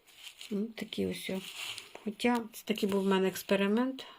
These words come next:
Бачите, кожний дав живець корінці. Чудовий результат дуже.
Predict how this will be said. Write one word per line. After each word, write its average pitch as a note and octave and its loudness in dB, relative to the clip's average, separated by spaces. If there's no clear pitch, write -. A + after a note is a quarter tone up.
Бачите, G3+ -2
кожний A3+ 2
дав G3+ 2
живець F#3 -2
корінці. F3 -2
Чудовий B3+ 8
результат G#3+ 2
дуже. F#3+ 0